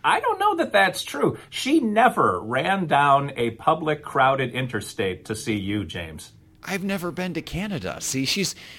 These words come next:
Speaker 2: she was going with the best option she had, which was, like, option D, <laughs> you. So it, you can't
Speaker 1: What?
Speaker 2: judge her for that.
Speaker 1: Well, either way, I'm sure whatever is in my package is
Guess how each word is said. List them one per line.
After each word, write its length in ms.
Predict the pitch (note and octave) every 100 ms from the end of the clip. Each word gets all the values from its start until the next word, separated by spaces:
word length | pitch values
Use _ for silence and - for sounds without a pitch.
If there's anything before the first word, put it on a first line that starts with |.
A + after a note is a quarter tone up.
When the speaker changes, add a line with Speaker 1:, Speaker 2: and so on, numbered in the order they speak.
| -
Speaker 2:
she 180 | -
was 200 | G#3+ G#3
going 480 | C#3 E3+ G#3 G3 E3
with 160 | D3+ -
the 80 | A#2
best 280 | B2+ -
option 360 | C#3+ C3+ C3 C3+
she 200 | A#2+ C#3
had, 300 | B2 D#3 D3
which 220 | A#2 A2
was, 180 | A#2+ G#2
like, 260 | A2+ A2+ -
option 460 | A#2+ - - C3 A#2
D, 380 | D#3+ E3 G#2 D#2
<laughs> 80 | -
you. 460 | A#3+ G3+ A#2+ - -
So 380 | - A2+ F#2+ G#2+
it, 260 | D3+ - - - - - -
you 140 | E3
can't 260 | - G3+ G#3
Speaker 1:
What? 100 | -
Speaker 2:
judge 140 | D#2+
her 80 | F2+
for 140 | - F2
that. 320 | D2 C#2 D#2 - _ _ _ _ - _ _
Speaker 1:
Well, 1120 | F3 F3+ D#3+ D3 D3 F#3 G#3+ - D#3 E3+ - - -
either 360 | A#3 E4+ A#3+
way, 240 | E3 E3+ D3
I'm 220 | C3+ C#3+
sure 540 | B2+ G3+ A3+ F3 D#3+ C3+
whatever 400 | C#3 D#3+ G3 F3
is 140 | D3
in 140 | D3+ C3+
my 220 | A#2+ D3
package 560 | - A#2 A2 A2 A2 A#2
is 340 | A#2+ A2+ -